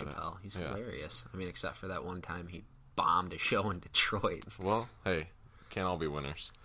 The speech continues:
Speaker 2: Hey, well.
Speaker 1: But, um, <laughs> yeah, no, this film, uh, was incredible, still is incredible. I, I recommend it to everybody that'll listen. Um, but it's one that I had the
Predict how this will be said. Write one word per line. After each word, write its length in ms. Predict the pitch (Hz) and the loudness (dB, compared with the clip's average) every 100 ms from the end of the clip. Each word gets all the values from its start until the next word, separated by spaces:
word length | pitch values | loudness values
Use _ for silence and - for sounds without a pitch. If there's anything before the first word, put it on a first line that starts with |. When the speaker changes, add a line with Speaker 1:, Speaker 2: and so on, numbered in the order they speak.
| - | -2
Speaker 2:
Hey, 240 | 90 73 - - - | -2 -2 -8 -12 0
well. 80 | 104 | 6
Speaker 1:
But, 300 | 98 - 98 | 8 6 4
um, 300 | 95 82 73 - - - | 6 4 0 -8 -12 -14
<laughs> 260 | - - - 139 | 6 10 10 12
yeah, 200 | 143 107 | 12 12
no, 140 | 104 | 12
this 200 | 127 143 | 12 12
film, 320 | 139 127 120 - - - - | 12 10 10 4 -10 -6 6
uh, 400 | 92 90 85 76 - 104 | 10 10 10 6 0 2
was 320 | 98 107 104 | 10 10 10
incredible, 840 | 95 113 95 87 92 90 90 - - | 6 8 8 8 8 8 6 2 0
still 380 | - - 98 92 | 2 6 8 8
is 120 | 87 | 4
incredible. 420 | 85 95 87 85 | 2 2 4 6
I, 220 | 85 85 - | 6 4 2
I 320 | 85 82 78 76 - 76 | 2 0 -2 -10 -12 2
recommend 420 | 95 95 92 87 | 6 6 4 2
it 120 | 80 | 2
to 80 | - | 0
everybody 420 | 80 82 78 82 78 | 0 2 2 2 4
that'll 240 | 80 76 | 2 2
listen. 460 | 78 - 85 80 80 - | 2 2 2 -2 -2 4
Um, 460 | 85 76 73 76 - | 6 6 2 -2 6
but 240 | 92 - | 6 8
it's 200 | - 95 | 4 4
one 280 | 101 104 107 | 8 8 10
that 300 | 101 92 - - - - | 8 6 4 -4 2 8
I 540 | 90 95 95 95 90 - - - - - - - - - | 10 12 10 6 2 -4 -20 -20 -20 -20 -20 -20 -16 -4
had 440 | - 107 104 101 | 8 10 10 8
the 400 | 92 98 92 87 | 4 6 4 0